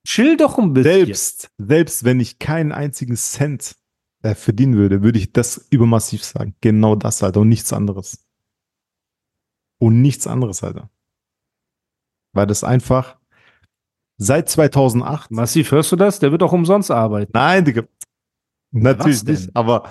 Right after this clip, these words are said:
Speaker 1: Wie?
Speaker 2: seit
Speaker 1: Natürlich. Du hast doch
Speaker 2: zweitausendacht
Speaker 1: gerade gesagt.
Speaker 2: und nein, Digga, und die Story, wie wir uns kennengelernt haben und so, alles, Digga, das ist einfach,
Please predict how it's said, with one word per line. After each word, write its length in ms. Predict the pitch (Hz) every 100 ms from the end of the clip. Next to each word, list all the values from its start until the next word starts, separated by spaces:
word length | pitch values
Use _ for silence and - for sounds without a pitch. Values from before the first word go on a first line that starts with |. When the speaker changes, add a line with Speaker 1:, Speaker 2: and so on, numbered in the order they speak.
| -
Speaker 1:
Wie? 200 | 156 220
Speaker 2:
seit 100 | 131
Speaker 1:
Natürlich. 220 | 127 135 131
Du 60 |
hast 80 | 160
doch 60 | 156
Speaker 2:
zweitausendacht 300 | 156 139 151
Speaker 1:
gerade 180 | 180 180
gesagt. 420 | 165 220 156 -
Speaker 2:
und 280 | 143 143 -
nein, 220 | 117 156 139
Digga, 220 | 120 107
und 240 | - 110
die 80 | 113
Story, 320 | 127 - 165 135
wie 40 |
wir 60 | 117
uns 160 | 104
kennengelernt 500 | - 151 156 139 131
haben 320 | 131 123 117 113
und 100 | 110
so, 200 | 117 -
alles, 480 | 113 151 139 -
Digga, 240 | - 151 127
das 80 | 110
ist 40 |
einfach, 320 | 127 135 123